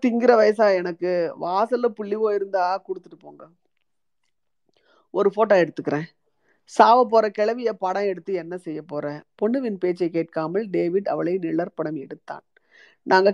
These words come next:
கிளம்புறோம்" என்று சொல்லிவிட்டு சேதுபதி முதலில் வெளியே போனான். அவனை அடுத்து டேவிடும் பொண்ணும் வெளியே வந்தனர். திடீரென்று நினைவுக்கு வந்த மாதிரி சேதுபதி கேட்டான்,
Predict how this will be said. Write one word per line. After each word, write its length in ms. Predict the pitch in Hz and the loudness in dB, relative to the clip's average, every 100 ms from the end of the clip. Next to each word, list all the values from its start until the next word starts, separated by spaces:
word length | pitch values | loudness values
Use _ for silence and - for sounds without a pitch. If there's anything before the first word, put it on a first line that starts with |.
| 208 | 4
கிளம்புறோம்" 440 | 220 240 220 180 | 2 2 -2 -4
என்று 180 | 165 175 | -6 -8
சொல்லிவிட்டு 480 | 180 180 175 165 185 | -6 -4 -4 -4 -8
சேதுபதி 500 | 190 180 170 160 160 | -6 -6 -6 -6 -8
முதலில் 400 | 156 151 151 139 | -6 -6 -6 -6
வெளியே 340 | 135 135 143 | -8 -10 -10
போனான். 380 | - 135 - - _ _ - _ | -8 -8 -8 -10 _ _ -20 _
அவனை 320 | - 202 233 | 4 6 8
அடுத்து 320 | 220 226 240 240 | 6 6 2 0
டேவிடும் 600 | 185 214 214 175 196 240 - | 4 4 2 -2 -6 -6 -8
பொண்ணும் 260 | 185 185 190 | -4 -4 -6
வெளியே 340 | 156 151 151 | -6 -6 -6
வந்தனர். 480 | 143 139 139 - - _ _ _ | -10 -12 -12 -12 -14 _ _ _
திடீரென்று 680 | - 185 247 285 220 185 175 | 0 4 6 6 2 0 -2
நினைவுக்கு 460 | 170 180 208 196 180 | 0 2 2 0 -2
வந்த 220 | 165 165 | -2 -2
மாதிரி 340 | 165 175 185 | -2 -2 -2
சேதுபதி 460 | 180 175 170 165 156 | -2 -4 -4 -4 -8
கேட்டான், 640 | 147 165 156 165 156 180 | -8 -8 -6 -6 -6 -10